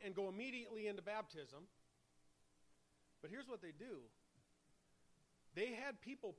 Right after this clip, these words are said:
planted in the congregation that would get up to start this momentum. They had people who had done this repeatedly, and they would be the ones to get out and say,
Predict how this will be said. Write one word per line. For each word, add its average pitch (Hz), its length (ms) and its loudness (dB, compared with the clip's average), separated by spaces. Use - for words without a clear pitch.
planted 185 640 -8
in 214 160 0
the 240 60 -2
congregation 190 840 -4
that 208 200 4
would 180 200 2
get 214 180 2
up 220 240 4
to 196 100 -6
start 226 460 4
this 175 240 0
momentum. 185 540 0
They 214 60 6
had 240 160 2
people 262 260 0
who 220 80 0
had 175 160 -2
done 247 240 2
this - 460 -6
repeatedly, 185 640 -2
and 180 100 -6
they 247 120 2
would 311 160 -2
be 285 80 2
the 254 100 0
ones 247 300 2
to 220 80 -6
get 208 180 -4
out 214 140 0
and - 80 -12
say, 180 100 -10